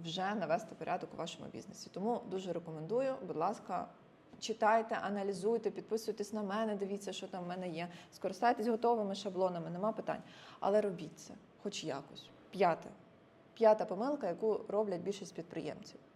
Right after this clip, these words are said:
Коли ти відкриваєш свій перший бізнес, завжди бюджет обмежений. І це як з ремонтом в квартирі. Ти планував одне, а потім сума на ремонт в ікс два, а то і ікс три. Так само і з бізнесом. Ти думаєш, «Та, ну, щас там за сім-вісім тисяч щас ту кафешку відкрию»,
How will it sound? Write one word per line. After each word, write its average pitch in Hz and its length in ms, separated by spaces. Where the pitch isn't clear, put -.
Коли 330 200
ти 370 100
відкриваєш 285 520
свій 269 220
перший 247 380
бізнес, 294 380
завжди 202 280
бюджет 240 340
обмежений. 185 640
І 196 40
це 302 140
як 311 140
з 233 80
ремонтом 240 480
в - 20
квартирі. - 420
Ти 277 60
планував 277 520
одне, 233 220
а 208 80
потім 247 320
сума 285 280
на 226 120
ремонт 294 360
в - 420
ікс 226 200
два, 277 320
а 190 80
то 214 160
і 220 120
ікс - 160
три. - 220
Так 190 140
само 311 260
і 269 40
з 226 60
бізнесом. 180 460
Ти 208 100
думаєш, 262 300
«Та, 508 100
ну, 294 60
щас 302 340
там - 200
за 196 80
сім-вісім 240 480
тисяч 214 340
щас 175 200
ту - 120
кафешку 196 480
відкрию», 254 440